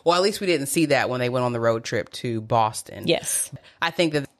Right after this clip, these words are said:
Speaker 1: those were some of the emotions that were elicited during that. But Ruby's like, "It's gonna be cool. We're gonna invite some friends over. She gonna forget all about that and have a good time."
Speaker 2: Hey, hey, thank God for that, like, older cousin or that,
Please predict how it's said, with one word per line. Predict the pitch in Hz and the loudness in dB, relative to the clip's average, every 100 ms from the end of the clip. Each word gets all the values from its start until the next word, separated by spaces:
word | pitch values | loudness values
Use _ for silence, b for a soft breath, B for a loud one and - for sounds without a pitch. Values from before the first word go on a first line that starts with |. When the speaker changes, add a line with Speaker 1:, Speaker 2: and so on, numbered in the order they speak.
| - | 0
Speaker 1:
those | 180 175 | 0 2
were | 156 | -2
some | - - 180 | 0 0 2
of | 156 143 | 2 2
the | 143 | 2
emotions | 131 127 131 - 120 117 | 4 2 0 -2 -6 0
that | 123 113 | 2 2
were | 107 | 0
elicited | 110 120 - 117 107 | 0 -4 -2 -4 0
during | 107 104 | -2 -2
that. | 101 85 - | -2 -2 -4
But | 127 | -4
Ruby's | 143 196 190 | 0 2 2
like, | 170 165 | 2 2
"It's | 277 | 0
gonna | - 247 | 0 -2
be | 220 | -2
cool. | - 226 226 | 0 2 2
We're | 240 | 0
gonna | 226 190 | 2 4
invite | 202 208 | 4 2
some | 220 | -2
friends | 208 226 226 | -2 0 4
over. | 233 233 233 | 2 4 2
She | 226 | 0
gonna | 208 175 | 0 0
forget | 170 180 | 2 2
all | 208 214 | 4 4
about | 208 214 220 | 2 0 2
that | 214 | 0
and | 196 | 2
have | 160 | 0
a | 151 | 0
good | 165 196 | -2 0
time." | 208 156 - - _ | 0 0 -4 -12 _
Speaker 2:
Hey, | 453 480 523 - | 0 0 0 -2
hey, | 427 254 | -2 2
thank | 466 440 | 2 4
God | 269 285 302 | 4 2 2
for | 262 | 2
that, | 254 240 208 | 4 2 2
like, | 202 190 180 | 2 2 4
older | 190 247 240 | 4 4 2
cousin | 226 294 285 277 277 262 | 2 4 4 2 0 2
or | 202 | 2
that, | 208 208 | 4 2